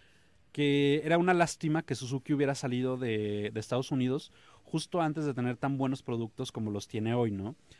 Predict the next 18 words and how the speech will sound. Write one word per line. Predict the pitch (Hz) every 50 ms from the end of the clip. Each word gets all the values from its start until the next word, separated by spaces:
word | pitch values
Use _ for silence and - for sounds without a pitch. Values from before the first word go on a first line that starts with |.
| - - _ _
El | - 135 139
Swift, | - - 170 180 - - _ _ _ - _ -
an-, | 113 110 104 110 -
el | 107 107 104
dos | 104 113 113
mil | 120 131 151
doce, | 156 160 147 - 160 151 - 135
era | 147 160
un | 160 165 170
muy | 175 165 156
buen | 165 156 147
producto, | 175 180 175 170 - - - 180
pero | - - 269 262 240 214 220 302 - _ - - - _
contra | - 135 135 135 131 123 -
su | - 127
competencia, | 147 147 143 180 - 202 190 180 - 202 202 -
pues | - 165 -
era | 156 139 143 147 156 156 156 -